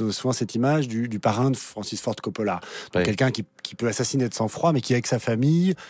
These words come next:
Speaker 1: est extrêmement paternel, extrêmement protecteur.
Speaker 2: Oui.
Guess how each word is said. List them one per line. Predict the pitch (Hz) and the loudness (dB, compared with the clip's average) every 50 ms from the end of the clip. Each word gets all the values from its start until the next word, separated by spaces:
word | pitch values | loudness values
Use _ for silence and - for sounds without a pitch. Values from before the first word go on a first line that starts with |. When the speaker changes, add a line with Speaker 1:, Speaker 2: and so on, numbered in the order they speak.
| - _ - | -20 _ -4
Speaker 1:
est | 104 120 135 - | -4 -4 -2 -4
extrêmement | - - - - - 113 107 110 113 120 123 131 127 | -6 -4 -4 -4 -2 0 0 2 2 4 2 2 0
paternel, | - 107 - - - - 98 113 127 127 127 123 | -2 -4 -8 -10 -12 -6 -2 0 2 2 2 0
extrêmement | 117 - - - 104 101 | -2 -4 -4 -4 -4 -4
protecteur. | 92 - 104 - 101 - - - 143 135 139 139 135 135 127 107 101 98 90 - - - | -4 -6 -8 -8 -8 -10 -2 0 2 2 4 2 2 0 0 -2 -4 -4 -6 -10 -12 -10
Speaker 2:
Oui. | 85 | -10